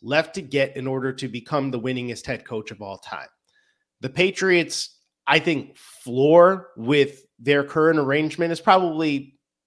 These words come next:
is probably eight wins or seven wins at the lowest. I would say seven wins at the lowest. And then they had ten wins in twenty twenty-one. Now, you could say maybe if you upgrade the roster, you can push that,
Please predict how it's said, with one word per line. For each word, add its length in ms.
is 140
probably 320
eight 200
wins 320
or 100
seven 380
wins 220
at 80
the 80
lowest. 560
I 120
would 140
say 120
seven 340
wins 220
at 160
the 60
lowest. 420
And 180
then 480
they 160
had 340
ten 300
wins 320
in 220
twenty 280
twenty-one. 600
Now, 120
you 120
could 160
say 160
maybe 260
if 80
you 140
upgrade 360
the 80
roster, 440
you 120
can 220
push 400
that, 340